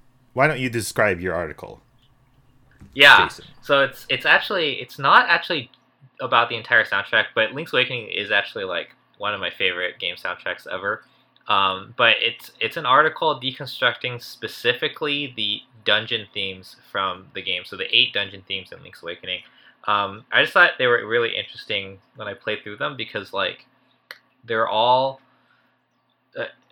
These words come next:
Speaker 2: I think it's pretty typical and for a lot of Zelda games to use, like, the same music. Um, and Link's Awakening was the first, uh, game to have different tracks for each dungeon.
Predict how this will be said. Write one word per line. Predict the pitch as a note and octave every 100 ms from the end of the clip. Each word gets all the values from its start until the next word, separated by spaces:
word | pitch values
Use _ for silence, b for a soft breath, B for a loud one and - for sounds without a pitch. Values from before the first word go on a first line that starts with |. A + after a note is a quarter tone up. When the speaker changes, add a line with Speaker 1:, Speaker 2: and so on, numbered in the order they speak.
| _ -
Speaker 2:
I | B2+
think | F#3
it's | D3+ -
pretty | D#3
typical | A#2+ B2+ - - C3+ C3+
and | - A2 A2
for | _ A#2+
a | A2
lot | G#2+
of | G#2
Zelda | G#2+ G#2+
games | A2+ A2
to | G2+ G2
use, | A2+ A2 G#2
like, | -
the | F#2+
same | - G2 F#2
music. | F2+ G#2+ A#2 - - _ _ -
Um, | G#2 F#2+
and | G2+ A2
Link's | A#2
Awakening | G#2+ G#2 G#2 G#2
was | -
the | -
first, | - G2+ G#2+ - - - _ -
uh, | F#2 F#2
game | F2+ F#2 F#2
to | -
have | - F#2 F2+ -
different | G#2 G2 F#2+
tracks | - E2+ F#2 -
for | F2+
each | F2+
dungeon. | F2+ F#2+ A#2+